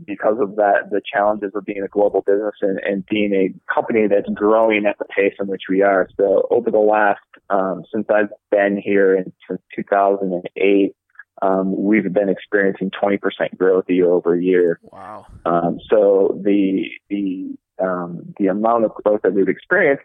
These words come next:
Speaker 1: it leads itself into some challenges that you see as a, as a, a leader within the organization. Um, and, and keeping the, so, so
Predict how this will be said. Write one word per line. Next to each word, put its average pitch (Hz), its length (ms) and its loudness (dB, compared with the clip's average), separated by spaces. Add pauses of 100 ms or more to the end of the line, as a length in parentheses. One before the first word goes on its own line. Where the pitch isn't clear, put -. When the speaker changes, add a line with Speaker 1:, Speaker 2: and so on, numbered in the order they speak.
(140)
Speaker 1:
it - 80 0
leads 185 320 2
itself 180 340 0
into 135 220 0
some 123 100 -6
challenges 139 580 -2
that 110 160 -2
you 110 100 -8 (100)
see 113 180 0
as 110 240 0
a, 104 380 2 (100)
as 107 220 0
a, 101 440 -2 (140)
a 95 80 -4
leader 120 320 0
within 110 240 -2
the 101 120 -8
organization. 95 840 -2 (680)
Um, 101 520 0 (220)
and, 117 220 2
and 113 220 -6 (140)
keeping 151 480 -4
the, 117 320 2 (1040)
so, 135 160 0 (100)
so 127 240 -4